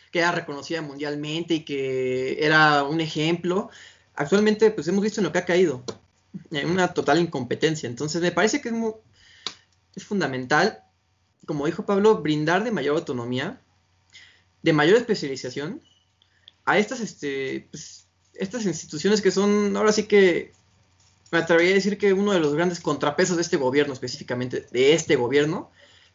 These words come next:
ya que el Congreso es mayoritario de Morena, el presidente, pues, sabemos que Andrés Manuel es <laughs> autoritario. Entonces, pues, yo creo que es lo, con lo que tenemos que,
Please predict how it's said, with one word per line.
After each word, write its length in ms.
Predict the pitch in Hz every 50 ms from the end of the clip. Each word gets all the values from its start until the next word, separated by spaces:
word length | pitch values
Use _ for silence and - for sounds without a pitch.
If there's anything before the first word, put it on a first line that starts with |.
| _ _ -
ya 180 | - 151 151 147
que 300 | 156 156 151 151 151 - _ _ _ -
el 180 | 139 135 127 -
Congreso 400 | - 139 143 165 208 208 202 185
es 80 | 175
mayoritario 560 | 160 143 127 123 120 120 123 135 135 139 131
de 80 | 123 120
Morena, 420 | 120 120 127 170 185 180 240 294 - _ _ _ _ _ _ - - - _ _ _ _ - _ _ -
el 100 | 143 143
presidente, 600 | - 147 147 151 156 180 185 180 - 175 160 156
pues, 180 | 139 123 123 - 127 123
sabemos 320 | - 123 117 120 120 -
que 180 | - - 117 117
Andrés 240 | 117 117 120 117 -
Manuel 280 | 120 120 120 123 123
es 360 | 123 113 110 - - - - _ _ _ _ _ _ _ _ _ -
<laughs> 100 | 160 -
autoritario. 640 | 127 120 - - 123 123 120 - 135 131 170 226 254 - _ _ _ _ - - - - - - - - - _ _ _ -
Entonces, 380 | - 185 185 196 214 214 220 214
pues, 300 | - 190 170 156 - _ _ _ _ _ _ _ -
yo 180 | - 226 285 294
creo 20 |
que 100 | 285 277
es 280 | 269 254 - - - -
lo, 160 | 247 247 - _
con 140 | - - 175
lo 80 | 160
que 80 | 160 165
tenemos 300 | - 170 165 175 185 180
que, 600 | - 151 135 127 127 127 127 123 123 123 117 120